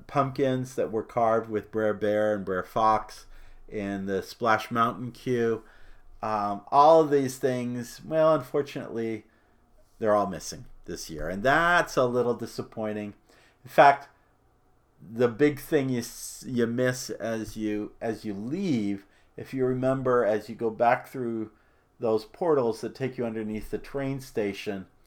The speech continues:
they've always had a row of pumpkins with letters on it that say, um, "See ya, um, see ya real soon,"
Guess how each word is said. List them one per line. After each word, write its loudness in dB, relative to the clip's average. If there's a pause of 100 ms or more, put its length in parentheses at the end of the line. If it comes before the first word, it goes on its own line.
(400)
they've -4
always 4
had 0 (360)
a 2
row 6
of 2
pumpkins -4
with -2
letters 0
on -2
it -8
that -10
say, -6 (460)
um, -4 (200)
"See 0
ya, 2 (640)
um, -2
see -6
ya 2
real 0
soon," -8